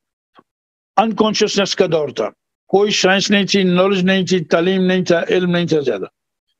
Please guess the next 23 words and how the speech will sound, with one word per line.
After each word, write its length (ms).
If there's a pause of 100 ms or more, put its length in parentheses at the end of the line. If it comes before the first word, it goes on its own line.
(140)
लोग 420
बहुत 280
healthy 360
थे, 140 (600)
Long 320
life 280
थी 80
उनकी, 300 (720)
बेहतर 500
फिजिक 500
थी, 140
जिस्मानी 580
तौर 240
पे 300 (400)
बहादुर 440
थे, 220
दलेर 380
थे, 200
ताकतवर 580
थे। 220
जानवरों 580
से 140
लड़ना, 340